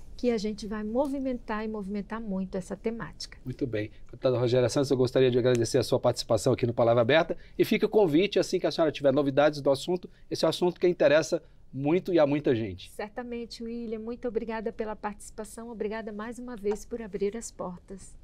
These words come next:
Speaker 2: Eu que agradeço. E eu me despeço aqui agradecendo também a sua audiência. Quer saber mais detalhes sobre o tema sobre o qual conversamos aqui? Ou mesmo sobre todas as outras discussões do Parlamento?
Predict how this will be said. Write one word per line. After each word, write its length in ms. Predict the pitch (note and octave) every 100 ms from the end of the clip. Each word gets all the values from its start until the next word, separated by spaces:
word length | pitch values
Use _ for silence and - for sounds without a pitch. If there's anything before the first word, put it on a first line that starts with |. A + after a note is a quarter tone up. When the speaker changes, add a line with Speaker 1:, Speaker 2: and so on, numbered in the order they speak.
| -
Speaker 2:
Eu 60 | B2+
que 60 | C#3+
agradeço. 560 | C#3 B2 G#2+ G2+ - - - - -
E 40 | F3
eu 80 | G3
me 60 |
despeço 400 | F#3 - F#3+ F#3
aqui 160 | E3+ G#3
agradecendo 560 | F#3 F3+ E3+ - F#3
também 320 | F3+ F#3 F#3 F#3
a 60 |
sua 200 | D3+ A3
audiência. 640 | G#3 D#3+ A#2+ F#2+ - F2+ - _ _ - _ _
Quer 100 | B3
saber 260 | A#3 A3
mais 180 | G#3+ G3+
detalhes 500 | E3 D3 D#3+ F3+ D#3
sobre 180 | - C#3+
o 40 |
tema 260 | C3+ F3+ F3+
sobre 200 | D#3+ C#3
o 40 |
qual 180 | B2+ D3
conversamos 580 | C#3 B2 A#2 - C#3 A2
aqui? 380 | A2+ - F#3+ - _ _ _ _ -
Ou 100 | A#3+
mesmo 380 | A3 A#3 F#3+
sobre 260 | F3+ G3+ F#3
todas 460 | - G3 A3 F#3 D#3
as 140 | C#3
outras 260 | D#3+ D3 C3+
discussões 480 | C3+ C3 C#3+ E3
do 80 | C#3+
Parlamento? 680 | B2+ C3 B2 C#3 E3+ -